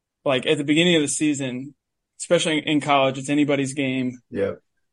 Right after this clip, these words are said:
Speaker 1: And then, like, nobody's lost yet, and, and it's fun. Game day is exciting. But then towards the end of the season, you're like, "Okay, there's, like, six good teams,
Speaker 2: Yeah.
Speaker 1: um,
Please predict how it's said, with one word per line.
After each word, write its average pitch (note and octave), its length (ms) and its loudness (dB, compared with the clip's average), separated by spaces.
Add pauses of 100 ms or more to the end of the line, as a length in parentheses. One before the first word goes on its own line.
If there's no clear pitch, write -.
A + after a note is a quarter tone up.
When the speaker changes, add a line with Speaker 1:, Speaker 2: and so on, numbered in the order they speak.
(140)
Speaker 1:
And B2 240 -4
then, B2 260 -4
like, C3+ 140 -2
nobody's D3 300 2
lost C3 520 2
yet, B2+ 320 0
and, A#2+ 360 -6 (200)
and B2+ 180 -10
it's A#2+ 200 -8
fun. B2 560 -6 (440)
Game C#3+ 240 4
day C#3 120 6
is C3+ 140 0
exciting. B2+ 720 -4 (320)
But D3+ 100 -4
then F3+ 160 4
towards E3+ 260 2
the D3 80 6
end D3+ 100 6
of C3+ 60 0
the C3 60 -4
season, C3 320 0
you're A#2+ 100 -6
like, G2+ 240 -6 (160)
"Okay, A#2 420 -2 (180)
there's, C#3 160 -8
like, A2+ 180 -2 (520)
six - 340 -2
good A2 220 -2
teams, G#2 360 -6 (520)
Speaker 2:
Yeah. - 260 -4
Speaker 1:
um, - 120 -14